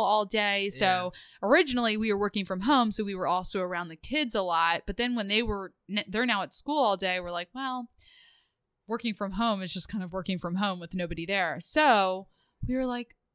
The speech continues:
Speaker 1: "Wait a second. So if Jamie moves into an office with us, then our home office could then be a playroom." And it, like, expands our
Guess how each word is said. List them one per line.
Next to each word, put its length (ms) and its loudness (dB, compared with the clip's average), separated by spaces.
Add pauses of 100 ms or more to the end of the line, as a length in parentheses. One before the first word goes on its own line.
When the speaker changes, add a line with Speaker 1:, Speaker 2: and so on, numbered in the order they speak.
(120)
Speaker 1:
"Wait 180 2
a 40 -2
second. 440 -8
So 480 -2
if 220 0
Jamie 360 -2
moves 680 -2 (220)
into 300 0
an 80 -2
office 500 -4
with 200 -4
us, 540 2
then 260 -2
our 420 -2
home 220 0
office 340 -2
could 160 -8
then 140 -6
be 100 -6
a 60 -6
playroom." 560 0
And 120 4
it, 120 6
like, 240 2
expands 580 -4
our 220 2